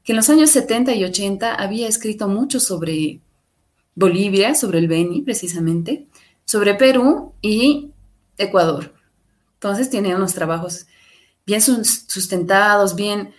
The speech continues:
organizados sobre esta región, cosa que ya no se hace porque es difícil entrar a la región y tampoco se conocen muchos geógrafos que hacen esos trabajos. Entonces, lee a este geógrafo Denevan y, eh,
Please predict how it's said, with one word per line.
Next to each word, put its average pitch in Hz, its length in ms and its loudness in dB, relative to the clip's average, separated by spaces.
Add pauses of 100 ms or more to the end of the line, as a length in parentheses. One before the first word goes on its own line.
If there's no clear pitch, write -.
(500)
organizados 196 760 2
sobre 156 220 -4
esta 160 180 -2
región, 285 320 0
cosa 381 160 -2
que 392 100 -2
ya 381 100 0
no 392 120 -2
se 302 180 0
hace 262 260 2
porque 214 460 -4
es 226 80 -4
difícil 247 380 -2
entrar 196 220 -2
a 196 40 0
la 185 100 2
región 220 320 -2 (840)
y 220 340 -4 (720)
tampoco 233 300 0
se 302 100 2
conocen 214 280 0
muchos 208 220 -4
geógrafos 190 640 0
que 175 120 0
hacen 170 260 -2
esos 160 260 -4
trabajos. - 560 -12 (960)
Entonces, 247 320 0
lee 277 220 4
a 339 180 0
este 285 180 0
geógrafo 190 580 -4
Denevan 185 640 -4 (1120)
y, 302 200 6
eh, - 260 -2